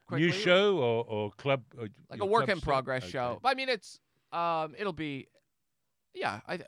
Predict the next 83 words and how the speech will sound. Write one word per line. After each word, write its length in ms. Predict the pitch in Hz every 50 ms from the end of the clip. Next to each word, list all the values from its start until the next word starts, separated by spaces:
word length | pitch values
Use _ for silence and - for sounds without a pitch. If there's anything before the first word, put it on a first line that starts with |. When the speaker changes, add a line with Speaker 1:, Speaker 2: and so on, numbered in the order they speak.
| - -
Speaker 1:
a 60 | 185 202
lot 140 | 240 254
of 40 | 247
the 40 | 233
Speaker 2:
Mm-hmm. 60 | 214 185
Speaker 1:
material 280 | 170 - 180 170 160
I 40 | 143
had 280 | 143 147 143 131 120 -
died 500 | - 139 131 135 135 139 139 135 120 123
'cause 180 | - 143 120 120
it 100 | 127 101 -
just 160 | - 135 123
wasn't 240 | 127 127 120 123 90
relevant 300 | 107 117 120 113 117 110 110
after 180 | 110 - 120
the 60 | 104
Speaker 2:
Mm-hmm. 80 | - 117
Speaker 1:
pandemic, 420 | 104 98 98 107 104 98 98 104 -
so 300 | - - 98 104 107 110 _ _ _
just 180 | - 117 - 107
writing 220 | 104 98 107 107
new 120 | 104 104
stuff. 260 | 101 - - 98 98 - _ _ -
Speaker 2:
So 160 | - - 123 120
you're 260 | 127 131 135 120 110
going 120 | 131 135 131
to 80 | 117 120
the 80 | 117
Fringe. 260 | - - 143 139 131 127
What 100 | 143 131
about 200 | 135 139 151 -
T 240 | - - 143 135 131
V 380 | 117 110 139 139 135 135 135 131
and 100 | 120 123
these 140 | 123 123 113
Speaker 1:
T- 40 | -
Speaker 2:
sort 140 | - 143 127
of 80 | 120 131
odd 160 | 135 127 -
projects 500 | - 139 135 127 113 127 123 139 135 -
you 60 | 120 104
seem 180 | - 123 117
to 60 | 104 113
be 140 | 113 110 98
getting 180 | 117 123 120 113
involved 320 | 107 101 98 117 113 196
in? 40 | 202
Speaker 1:
T 100 | 208 196
V, 320 | - 185 185 185 202 202
<laughs> 20 | 151
I'm 180 | 175 185 185
doing 340 | 156 - - 240 277 269 233
a 60 | 220
show. 280 | 185 - 196 180 175 151 - _ _ _ - -
I'm 120 | - 170 175
do-, 80 | 180 180
uh, 340 | - 160 170 170 156 147 127
I 40 | 156
don't 100 | 170 190
know 60 | 180
why 60 | 165 151
I 40 |
lie. 140 | 135 135 143
I'm 60 | 170 175
doing 120 | 226 226
the 60 | 214
second 280 | 190 - 214 202 208 175
season 260 | 156 185 196 185 180 175
of 60 | 165
a 40 | 170
show, 380 | - - 170 160 151 147 147
which 180 | 131 143 139 -
was 100 | 160 143 156
a 40 |
really 200 | 156 175 226 233
good 120 | 196 175 135
time, 140 | 156 147 139
called 200 | - 139 117 -
Killer 260 | - 185 185 175 156
Camp. 420 | - - 127 104 113 147 165 - -
It's 280 | - 147 139 - - -
a, 280 | 156 143 139 139 139 135
uh, 300 | 127 123 123 117 107